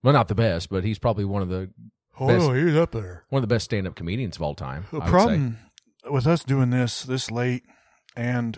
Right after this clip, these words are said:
Speaker 2: after this stupid time change, which I'm gonna get into in a little bit.
Speaker 1: You're salty?
Speaker 2: No, I'm gonna be yawning the whole show.
Speaker 1: Just don't. Do you want some
Speaker 2: Hopefully
Speaker 1: Alpha
Speaker 2: the bourbon.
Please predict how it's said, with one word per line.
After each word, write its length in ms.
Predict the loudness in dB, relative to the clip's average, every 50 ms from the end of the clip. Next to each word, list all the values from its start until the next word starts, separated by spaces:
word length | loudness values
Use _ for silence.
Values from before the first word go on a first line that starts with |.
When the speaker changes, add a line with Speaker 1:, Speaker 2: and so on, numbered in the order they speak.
| -12 _ -8
Speaker 2:
after 280 | -8 -8 -6 -6 -8 -8
this 220 | -8 -8 -8 -8
stupid 600 | -8 -10 -8 -4 -2 -2 -2 -2 -4 -8 -10 -8
time 320 | -6 -4 -2 -2 -2 -4 -6
change, 360 | -8 -10 -12 -12 -14 -16 -16
which 160 | -18 -14 -12
I'm 120 | -12 -10 -10
gonna 120 | -10 -10
get 160 | -10 -12 -12
into 280 | -10 -12 -12 -12 -12 -14
in 60 | -12
a 40 | -12
little 160 | -12 -12 -12
bit. 300 | -12 -12 -14 -14 -14 -16 -20 _ _ _ _ _ _ _ _ -8
Speaker 1:
You're 100 | -6 -4
salty? 440 | 0 2 2 2 2 0 -4 -6 -8 _ _ _ -6
Speaker 2:
No, 140 | -4 -2 0
I'm 120 | 0 0
gonna 120 | 0 0 0
be 80 | -2
yawning 380 | 0 0 0 0 0 0 0 -2
the 80 | -4 -6
whole 160 | -8 -10 -12
show. 320 | -14 -16 -16 -16 -18 -20 _ _ _ _ _ _ _ _ _ _ _ _ _ -10
Speaker 1:
Just 200 | -8 -8 -4 -2
don't. 340 | 0 0 0 -2 -4 -8 -14 _ _ _ _ _ _ _ _ _ _ _ _ _ _ _ -8
Do 80 | -2 2
you 80 | 2 4
want 160 | 4 2 4
some 100 | 4 4 4
Speaker 2:
Hopefully 220 | 6 6 4 4
Speaker 1:
Alpha 120 | 4 0 -4
Speaker 2:
the 80 | -10 -8 -6
bourbon. 720 | -4 -4 -2 -2 -4 -4 -6 -8 -10 -10 -12 -14 -18 -20